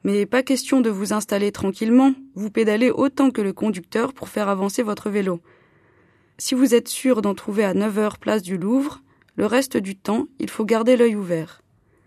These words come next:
Comme les taxis, les tandems suivent le hasard des trajets.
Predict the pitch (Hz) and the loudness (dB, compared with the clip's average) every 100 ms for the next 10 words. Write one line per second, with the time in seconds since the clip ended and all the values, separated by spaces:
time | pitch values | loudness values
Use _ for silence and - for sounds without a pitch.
0 | _ _ _ _ - 240 262 262 233 226 | _ _ _ _ -2 8 8 8 2 -4
1 | - 269 330 - - 220 226 240 240 226 | 0 2 2 0 -4 -2 0 2 4 2
2 | 226 - 285 233 202 196 214 226 220 208 | 0 0 0 0 -4 -4 -4 -4 -4 -6
3 | 202 175 165 | -6 -6 -6